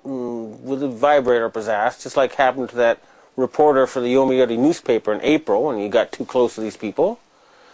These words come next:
But I don't think torture is a very polite way of talking to people, and nor is it very productive.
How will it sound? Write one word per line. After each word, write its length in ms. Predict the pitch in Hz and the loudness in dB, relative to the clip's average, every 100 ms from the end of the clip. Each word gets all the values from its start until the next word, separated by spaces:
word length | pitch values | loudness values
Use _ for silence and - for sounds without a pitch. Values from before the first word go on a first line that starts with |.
| _ - | _ 0
But 160 | 151 151 | 2 6
I 160 | 165 | 6
don't 240 | 202 214 - | 4 2 0
think 360 | 208 196 - | 0 0 -2
torture 540 | - 214 226 - 190 185 | 0 2 2 0 2 2
is 140 | 160 | 2
a 60 | 165 | 2
very 220 | 175 170 | 2 2
polite 420 | - 170 170 123 | 0 2 4 4
way 280 | 151 160 156 | 2 4 4
of 140 | 147 | 0
talking 340 | - 165 160 151 | 2 0 2 -4
to 60 | |
people, 460 | - 117 95 135 - | -4 -8 -2 -2 -2
and 240 | 151 151 | -2 0
nor 160 | 170 185 | 2 2
is 100 | 175 | 0
it 80 | 156 | 0
very 260 | 165 160 | 2 2
productive. 720 | - 160 185 196 - - - | 0 0 0 0 -8 -16 -20